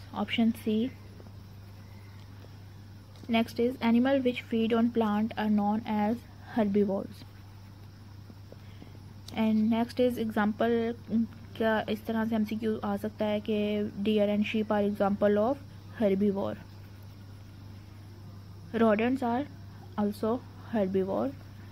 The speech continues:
उसके बाद है, next question जो है वो carnivore वाले topic में से है, uh, "Which one of the following is not a carnivore?"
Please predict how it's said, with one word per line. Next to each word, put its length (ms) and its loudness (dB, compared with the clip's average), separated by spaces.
उसके 260 -4
बाद 280 2
है, 220 2
next 320 0
question 320 -2
जो 80 0
है 140 0
वो 120 2
carnivore 500 2
वाले 200 0
topic 300 -2
में 120 2
से 160 -2
है, 260 2
uh, 120 4
"Which 240 2
one 100 6
of 100 2
the 120 2
following 400 2
is 180 0
not 160 4
a 140 0
carnivore?" 560 2